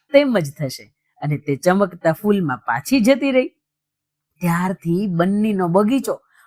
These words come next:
હંમેશા ફૂલોથી ભરેલો રહેતો અને ત્યાં અનેકવિધ પક્ષીઓ આવતા, પતંગિયા આવતા, અન્ય ખરગોશ આવીને પણ ખૂબ રમતા. બન્ની હંમેશા ખુશ રહેતું,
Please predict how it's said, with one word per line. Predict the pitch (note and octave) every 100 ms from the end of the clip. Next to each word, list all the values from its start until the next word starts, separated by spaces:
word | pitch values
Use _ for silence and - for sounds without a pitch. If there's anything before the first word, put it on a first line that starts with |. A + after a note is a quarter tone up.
| -
હંમેશા | F3+ G3+ G3 D#3
ફૂલોથી | D3 G3 F#3 F3 E3
ભરેલો | A#2+ D3+ D3 D#3 E3
રહેતો | E3 D#3+ D#3 E4 D#4+ - _ _
અને | - F3 E3
ત્યાં | F3+ E3
અનેકવિધ | A#3 C4 C#4 B3 G3 F3+ D3+ -
પક્ષીઓ | E3 D#3 - F#3 E3+
આવતા, | E3 D#3+ D#3+ E3 D#3 C#3 _ _ _
પતંગિયા | A3 G#3+ A#3 A3 G#3 F#3+
આવતા, | F#3 F#3 - F3+ E3+ - _
અન્ય | G3+ G#3 G3 D3+
ખરગોશ | - F3 E3 F3 E3+
આવીને | B2 C#3+ D3 C#3+
પણ | C3+ B3
ખૂબ | B3 E4 D#4
રમતા. | D4+ D4 C4+ B3+ - _ _ _
બન્ની | F3+ A3+ B3+ B3+ B3+
હંમેશા | F#3+ F3+ E3+ D#3 D3 A3+
ખુશ | - C#4+ C#4 -
રહેતું, | F3+ E3 C3+